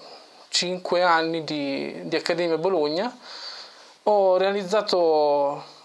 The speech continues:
la mia tesi di diploma e seconda, cioè, ehm,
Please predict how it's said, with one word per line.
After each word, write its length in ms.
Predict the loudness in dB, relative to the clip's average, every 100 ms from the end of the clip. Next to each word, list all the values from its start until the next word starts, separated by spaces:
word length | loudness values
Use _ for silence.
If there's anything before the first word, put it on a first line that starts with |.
| _
la 280 | -2 2 2
mia 160 | 0 -2
tesi 380 | -2 -4 -4 -6
di 420 | -6 -4 -4 -4
diploma 720 | -6 -2 2 2 2 0 -2 -14 -20 _ _ _ -20 -20 -20 -20 -20 _ -2
e 960 | 0 2 2 2 2 0 0 -2 -6 -12 -18 -20 _ _ _ _ -20 _ _ -20 -8
seconda, 1200 | -4 -2 0 0 2 4 6 6 4 4 4 2 -2 -8 -12 -16 -18 -18 -18 -20 -20 -20 -20 -20 -20 _ _ -20 _ _ _ -20 -20 -20 -20 -20 -20 -20 -20 _ _ _ _ _ -4
cioè, 260 | 0 0 0
ehm, 840 | 0 0 0 0 -2 -6 -10 -16